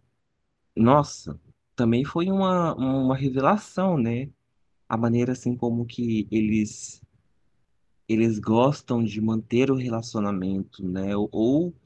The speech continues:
ou não sei, a maneira como ele gosta de manter o relacionamento e que ela conseguiu compreender agora nesse finalzinho deles.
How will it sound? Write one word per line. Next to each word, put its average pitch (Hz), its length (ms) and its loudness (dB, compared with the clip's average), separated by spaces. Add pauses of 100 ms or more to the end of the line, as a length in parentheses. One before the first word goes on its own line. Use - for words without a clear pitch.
(380)
ou 139 160 4
não 196 120 2
sei, 113 280 -2
a 107 60 2
maneira 120 340 2
como 131 380 0
ele 175 180 2
gosta 131 500 2
de 131 100 -4
manter 117 260 -2
o 117 80 0
relacionamento 110 960 -4 (320)
e 131 100 0
que 135 240 -2
ela 196 220 2
conseguiu 147 480 0
compreender 131 760 0
agora 135 320 2
nesse 127 440 -2
finalzinho 110 720 0
deles. 113 680 -2